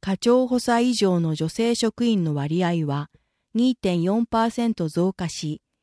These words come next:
三十七点八パーセントとなりました。令和五年度は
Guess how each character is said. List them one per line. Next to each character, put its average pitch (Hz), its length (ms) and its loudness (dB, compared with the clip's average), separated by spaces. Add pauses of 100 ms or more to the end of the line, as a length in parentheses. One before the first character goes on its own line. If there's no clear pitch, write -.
(200)
三 247 340 -2
十 185 220 0
七 196 320 -2
点 156 320 -4
八 - 260 -10
パ 226 200 0
ー 226 40 -2
セ 247 160 -2
ン 240 80 0
ト 180 140 -4
と 147 120 -8
な 139 140 -6
り 156 120 -4
ま 156 140 -4
し - 120 -12
た。 - 200 -12 (920)
令 247 180 6
和 214 160 2
五 170 140 -2
年 202 260 0
度 156 140 -2
は 143 220 -6